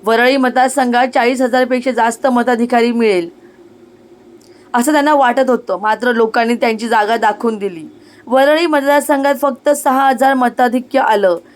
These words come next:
त्यांना वाटत होतं मराठी माणूस त्यांच्यासोबत आहे, मात्र मराठी माणूस खऱ्या शिवसेनेच्या धनुष्यबाणाला बाळासाहेबांच्या बाजूने उभा होता आणि त्यांनी मतपेटीतून दाखवून दिलं.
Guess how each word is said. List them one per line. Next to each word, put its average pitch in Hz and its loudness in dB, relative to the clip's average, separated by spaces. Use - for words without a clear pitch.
त्यांना 247 2
वाटत 254 2
होतं 262 2
मराठी 233 0
माणूस 233 0
त्यांच्यासोबत 226 -2
आहे, 208 2
मात्र 214 -2
मराठी 214 0
माणूस 226 0
खऱ्या 294 2
शिवसेनेच्या 285 -2
धनुष्यबाणाला 233 0
बाळासाहेबांच्या 277 0
बाजूने 240 0
उभा 214 0
होता 180 -2
आणि 240 0
त्यांनी 254 0
मतपेटीतून 254 0
दाखवून 262 0
दिलं. 202 -2